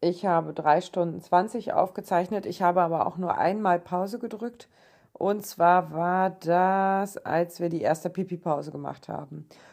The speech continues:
Und, ähm, ja, da habe ich dann halt meine Uhr einfach pausiert, fünf Minuten. Also die längste Zeit, die gemessen wurde, waren drei Stunden fünfundzwanzig. Ähm, und ja,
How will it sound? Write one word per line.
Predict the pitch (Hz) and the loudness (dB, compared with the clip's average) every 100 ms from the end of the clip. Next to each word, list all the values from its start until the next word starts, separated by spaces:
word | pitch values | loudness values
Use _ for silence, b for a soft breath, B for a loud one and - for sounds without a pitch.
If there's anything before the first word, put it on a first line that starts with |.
| B _ | B _
Und, | - 165 170 170 160 - - | 2 2 2 -2 -6 -12 -2
ähm, | 156 156 156 160 160 160 _ _ - | 0 2 0 -2 -6 -10 _ _ -6
ja, | 127 - _ _ _ _ _ _ _ | -6 -6 _ _ _ _ _ _ _
da | 143 143 | -2 -2
habe | 160 | -6
ich | |
dann | 160 156 156 | -8 -6 -6
halt | - | -6
meine | 131 156 | -8 -8
Uhr | - 185 170 | 0 2 2
einfach | 156 170 165 _ | 2 -4 -8 _
pausiert, | - 165 165 180 180 | -4 -2 0 -2 -4
fünf | 190 185 | -8 -8
Minuten. | 185 185 185 - 170 | -4 -4 -4 -4 -4
Also | 156 156 | -4 -4
die | 160 156 | -10 -2
längste | 165 196 - 190 | -2 -2 -6 -10
Zeit, | 185 180 175 | -4 -4 -4
die | 165 | -6
gemessen | 170 170 170 175 | -6 -4 -6 -6
wurde, | 165 165 | -6 -4
waren | 160 160 - - | -4 -4 -10 -12
drei | 165 151 160 | 0 2 2
Stunden | - 156 | 0 -10
fünfundzwanzig. | 160 202 233 226 180 190 196 196 - b b b b b - | -8 -8 -8 -4 -4 -4 -8 -12 -12 b b b b b -2
Ähm, | 170 170 170 175 175 - - | 2 4 2 0 -6 -14 -4
und | 160 160 165 165 170 170 - _ - | 0 4 4 2 -4 -8 -14 _ -12
ja, | 131 | -12